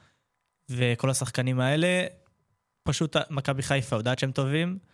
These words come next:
והיא פשוט מחכה לעונה הבאה כדי שכזה יהיה להם קצת צ'יל מהעונה הזאת, להירגע,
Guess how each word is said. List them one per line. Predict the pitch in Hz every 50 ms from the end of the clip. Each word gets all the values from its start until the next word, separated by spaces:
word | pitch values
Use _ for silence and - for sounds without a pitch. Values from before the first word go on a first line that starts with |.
| _ _ _ _ _ _ _ _ _ _ _ _ _ -
והיא | 135 127 131 127 123 123 120 -
פשוט | - 123 127 131 123 -
מחכה | 135 127 - 127 - - 127
לעונה | 127 123 123 123 123 123
הבאה | 120 117 120 120 123 123 123
כדי | - 123 117 120 117
שכזה | 113 - 117 - - 120 117 117 117 113 113 113 -
יהיה | - 120 120
להם | 120 123 123 117
קצת | 117 - - - - -
צ'יל | - - 131 127 123 120
מהעונה | 120 120 113 113 117 120 120
הזאת, | 120 127 139 131 -
להירגע, | 113 110 110 110 110 113 117 120 131 143 156 175